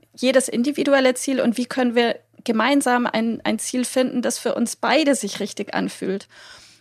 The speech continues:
Und in dem Moment, in dem sie ein richtig für beide haben, können sie auch den Weg dahin ebnen und gehen. Und dann ist es einfach wichtig, wirklich zu beobachten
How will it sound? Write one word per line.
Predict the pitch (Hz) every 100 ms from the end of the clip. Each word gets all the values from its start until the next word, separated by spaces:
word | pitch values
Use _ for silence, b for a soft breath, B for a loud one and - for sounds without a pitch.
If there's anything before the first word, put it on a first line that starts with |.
| B -
Und | 240 233
in | - 226
dem | 226 285
Moment, | 294 269 269 254
in | - 233
dem | 226 240
sie | 233 233
ein | - 220 226
richtig | - 269 - 240
für | - 202
beide | 208 277 294 220
haben, | 240 240 240
können | - 247
sie | 240 233
auch | - -
den | 233 220
Weg | 254 -
dahin | 240 214 226 -
ebnen | 202 190 208 196
und | 202 214 -
gehen. | 190 233 320 B B B B B B -
Und | 240 240 -
dann | 226 247 285 302 294 _ -
ist | 254
es | 262
einfach | - 262 269 -
wichtig, | 269 - 254 -
wirklich | 262 285 -
zu | - 254
beobachten | 208 - 254 262 262 - 269